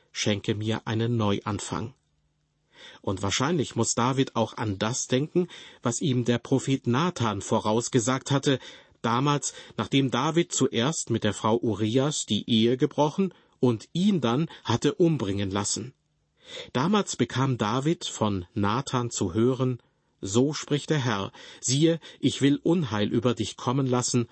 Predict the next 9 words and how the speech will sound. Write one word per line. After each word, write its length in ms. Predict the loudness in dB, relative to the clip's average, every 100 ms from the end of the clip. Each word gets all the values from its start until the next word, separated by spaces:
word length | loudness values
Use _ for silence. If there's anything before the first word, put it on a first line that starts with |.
| _
aus 220 | -6 -6 -4
deinem 340 | -4 -2 -4
eigenen 640 | -2 -2 0 0 -2 -4 -2
Hause.“ 380 | 0 0 -6 -12 _ _ _ _ _ _ _ _ _ _ _ _ _
Mit 160 | -2
dem 180 | 0 0
niedergeschlagenen 960 | -2 0 0 0 -2 0 0 2 0 0
Aufruhr 520 | 0 0 2 2 2 0
Absaloms 760 | -4 0 0 0 -2 -4 -8